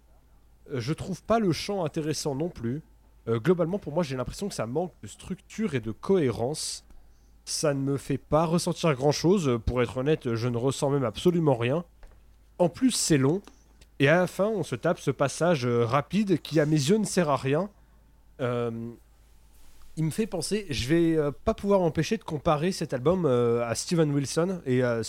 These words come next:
euh, And Cannot Erase qu'on a chroniqué, que j'avais adoré, parce que c'est peut-être ce que je connais et ce que j'aime qui se rapproche le plus de ça. Et, et dans,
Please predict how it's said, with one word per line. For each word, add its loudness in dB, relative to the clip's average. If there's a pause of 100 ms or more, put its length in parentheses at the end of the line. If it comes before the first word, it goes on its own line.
euh, -4
And 4
Cannot 0
Erase -2
qu'on -6
a 0
chroniqué, -6
que -4
j'avais -4
adoré, -2 (480)
parce -4
que 0
c'est -6
peut-être -4
ce -12
que -2
je -6
connais 2
et -2
ce -8
que -2
j'aime 0
qui -8
se -6
rapproche -2
le 0
plus -6
de 0
ça. -6 (760)
Et, 4
et 2
dans, 0